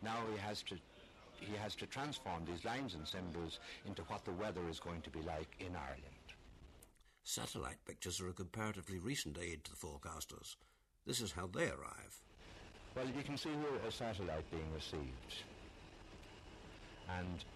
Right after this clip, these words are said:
Speaker 1: as you can see, it's a photograph which shows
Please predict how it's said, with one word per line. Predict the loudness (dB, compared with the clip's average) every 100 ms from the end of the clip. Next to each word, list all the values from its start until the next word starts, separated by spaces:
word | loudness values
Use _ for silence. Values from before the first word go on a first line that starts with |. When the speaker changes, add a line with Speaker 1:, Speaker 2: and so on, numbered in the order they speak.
| -10 -10 -12 -12 -12 -2
Speaker 1:
as | 0 2
you | 2
can | 0
see, | 2 2 2 2
it's | 0
a | 0
photograph | 2 2 2 2 4 2 -2 -10 -12 -12 -12 -10 -10 -10 -12 -12 -10 -10 -10 -4
which | -2 0 -2
shows | 0 2 4 4 2